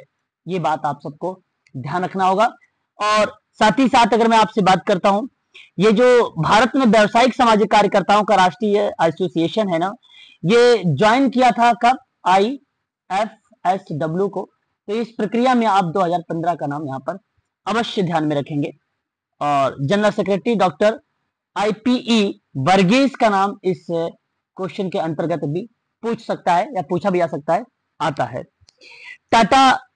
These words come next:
सामाजिक विज्ञान संस्थान आप option third में देख रहे हैं, जो basically, अ, टिस, यानी अगर मैं आपसे बात करता हूं,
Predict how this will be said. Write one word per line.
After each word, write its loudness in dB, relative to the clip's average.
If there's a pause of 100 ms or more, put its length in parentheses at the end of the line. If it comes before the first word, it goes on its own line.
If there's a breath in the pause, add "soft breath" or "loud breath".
सामाजिक 4
विज्ञान 4
संस्थान 0 (160)
आप 0
option -2
third -2
में 0
देख -2
रहे -4
हैं, -8 (400)
जो -4
basically, 0 (440 soft breath)
अ, -2
टिस, -2 (380)
यानी -2
अगर -2
मैं 0
आपसे -4
बात 0
करता -4
हूं, -8